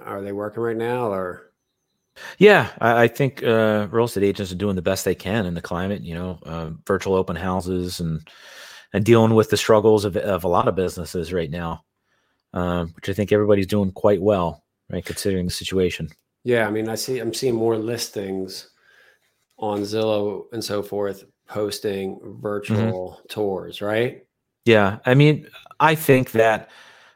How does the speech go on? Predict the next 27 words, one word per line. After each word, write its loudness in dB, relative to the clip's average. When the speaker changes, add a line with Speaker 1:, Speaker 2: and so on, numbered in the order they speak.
Speaker 2:
the 0
real 8
estate 0
market -2
might -6
slow -2
down -4
a -4
little -2
bit. -4
Um, -10
I 0
think -2
there 0
might 0
be -4
some -4
more 2
deals 0
popping 0
on 0
the 0
market, 0
uh, 0
in 0
the 0
coming 0